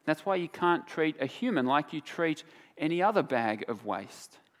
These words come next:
right? Or even like a plant or a tool. Now, science needs Christianity. It's not antithetical. So yes, we Christians ought to give thanks for science,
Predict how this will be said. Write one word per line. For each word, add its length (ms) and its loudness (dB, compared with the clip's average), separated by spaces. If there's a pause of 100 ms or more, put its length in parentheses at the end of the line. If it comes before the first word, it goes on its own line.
(460)
right? 260 -10 (1300)
Or 160 -4
even 360 -2 (240)
like 280 -2
a 60 -4
plant 560 -4
or 160 -2
a 40 -4
tool. 440 -8 (2500)
Now, 80 -4
science 480 0
needs 340 4
Christianity. 800 -6 (500)
It's 160 -12
not 220 0
antithetical. 760 -6 (3250)
So 120 -4
yes, 280 4
we 100 2
Christians 500 0
ought 200 0
to 80 -10
give 200 -2
thanks 460 -8
for 140 -6
science, 640 -10